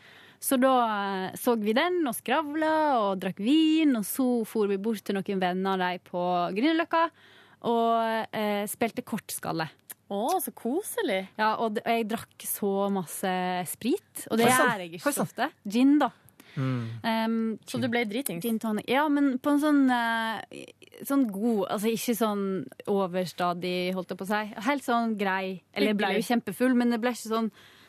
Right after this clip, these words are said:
Speaker 1: det var innenfor da, og det var veldig gøy å spille kortskalle, men vi hadde ikke spelet, så vi måtte bare lage lapper,
Speaker 3: Mm.
Speaker 1: og så lagde vi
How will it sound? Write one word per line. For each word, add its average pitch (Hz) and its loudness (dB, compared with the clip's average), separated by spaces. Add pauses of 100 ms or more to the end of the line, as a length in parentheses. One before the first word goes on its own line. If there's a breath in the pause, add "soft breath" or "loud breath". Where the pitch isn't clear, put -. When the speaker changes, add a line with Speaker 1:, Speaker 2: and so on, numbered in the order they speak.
(400 soft breath)
Speaker 1:
det 269 2
var 277 4
innenfor 226 2
da, 240 4
og 226 -4
det 247 4
var 233 2
veldig 220 -2
gøy 214 2
å 175 -2
spille 175 0
kortskalle, 196 -2
men 214 -2
vi 233 2
hadde 208 -2
ikke 220 -2 (180)
spelet, 220 -2 (140)
så - -18
vi 247 0
måtte 240 -4
bare 233 0
lage 214 -2
lapper, 226 -4 (120)
Speaker 3:
Mm. 160 2
Speaker 1:
og 139 2
så 254 0
lagde 233 -2
vi 220 0